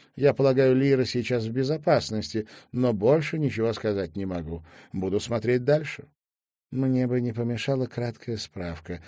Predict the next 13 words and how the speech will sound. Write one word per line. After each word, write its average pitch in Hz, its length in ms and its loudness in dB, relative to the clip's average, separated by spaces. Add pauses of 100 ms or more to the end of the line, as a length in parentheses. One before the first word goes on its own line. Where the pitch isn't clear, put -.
(160)
что - 400 -2
она 139 260 0
собой 107 400 -4
представляет 139 800 -2
и 131 60 0
насколько 123 840 -4
она 110 220 -4
важна. 107 560 -6 (300)
Это 80 280 -10
центральная 92 800 -4
фигура 87 480 -6
или 92 120 -4
второстепенная? 90 1120 -6